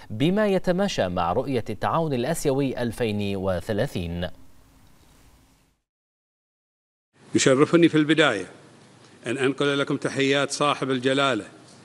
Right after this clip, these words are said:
Speaker 2: الملك حمد بن عيسى آل خليفة ملك مملكة البحرين المعظم، وصاحب السمو الملكي الأمير سلمان بن حمد آل خليفة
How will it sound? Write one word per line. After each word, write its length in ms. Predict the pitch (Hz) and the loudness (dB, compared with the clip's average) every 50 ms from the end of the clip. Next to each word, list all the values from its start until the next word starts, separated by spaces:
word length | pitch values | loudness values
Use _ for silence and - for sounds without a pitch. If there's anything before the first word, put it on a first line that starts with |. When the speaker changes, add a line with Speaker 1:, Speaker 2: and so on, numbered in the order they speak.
| - - - - - | -20 -20 -18 -8 -4
Speaker 2:
الملك 360 | 107 113 117 135 135 123 - | -4 0 0 0 0 -2 -2
حمد 240 | - 139 135 135 123 | -2 -2 0 0 0
بن 180 | 123 131 131 | 0 -2 0
عيسى 300 | 131 135 139 123 - 131 | 2 0 0 0 0 0
آل 220 | 120 127 135 127 - | 0 0 0 -2 -2
خليفة 420 | - 131 123 139 131 120 139 131 | -4 -2 0 0 0 0 0 0
ملك 320 | 123 135 135 - - - | 0 0 0 -2 -2 0
مملكة 380 | 131 120 127 135 127 135 123 127 | 0 0 0 0 -2 -4 -4 -4
البحرين 440 | 120 113 123 113 - 143 139 139 127 | -4 -4 -4 -4 -2 -2 0 2 2
المعظم، 440 | 127 123 120 123 123 104 104 98 92 - - - - - - - - - - - - - - | 2 2 2 0 -2 -2 -4 -10 -10 -12 -18 -20 -20 -20 -20 -20 -20 -20 -20 -20 -18 -10 -8
وصاحب 400 | 110 - 139 135 123 131 131 131 | -4 0 0 0 0 0 -2 -2
السمو 420 | 123 - - 139 135 139 139 135 | -2 -2 0 0 2 2 2 2
الملكي 500 | 135 131 139 139 139 135 120 - - 95 - - - - - - - - - | 2 2 2 2 0 0 -2 -4 -8 -12 -12 -16 -20 -20 -20 -20 -20 -10 -8
الأمير 400 | 113 127 151 - - 139 139 127 | -8 -4 -2 0 2 2 2 0
سلمان 480 | - - 127 123 127 135 139 135 131 | 0 -2 0 0 2 2 2 2 2
بن 140 | 123 127 107 | 0 -2 -2
حمد 320 | - 139 135 139 139 127 135 | -2 -2 0 0 -2 -2 -2
آل 240 | 131 135 143 131 | -2 -2 -2 -2
خليفة 420 | - - 131 127 123 107 - - | -2 -2 0 0 0 -2 -2 -6